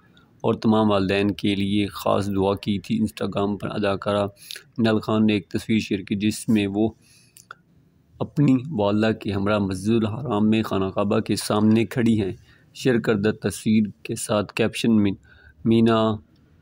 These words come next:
अदाकारा ने कुरान पाक की एक आयत लिखी है कि "तुम मुझे पुकारो, मैं तुम्हें जवाब दूंगा।" मनाल खान ने मज़ीद लिखा कि "आज मैं तमाम वालदैन के लिए दुआ कर रही हूँ कि अल्लाह मेरे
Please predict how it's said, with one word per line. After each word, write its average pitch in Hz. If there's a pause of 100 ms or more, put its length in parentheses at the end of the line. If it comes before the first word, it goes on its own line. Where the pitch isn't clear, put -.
(540)
अदाकारा 104
ने 101
कुरान 104
पाक 107 (100)
की - (140)
एक 120 (120)
आयत 107
लिखी 104
है 110
कि 104
"तुम 107
मुझे 104
पुकारो, 104
मैं 101
तुम्हें 101
जवाब 98
दूंगा।" 110
मनाल 101
खान 104
ने 107
मज़ीद 104
लिखा 104
कि 101
"आज 110
मैं 104
तमाम 104
वालदैन 101
के 107
लिए 98
दुआ 101
कर 101
रही 104
हूँ 113
कि 110
अल्लाह 110
मेरे 107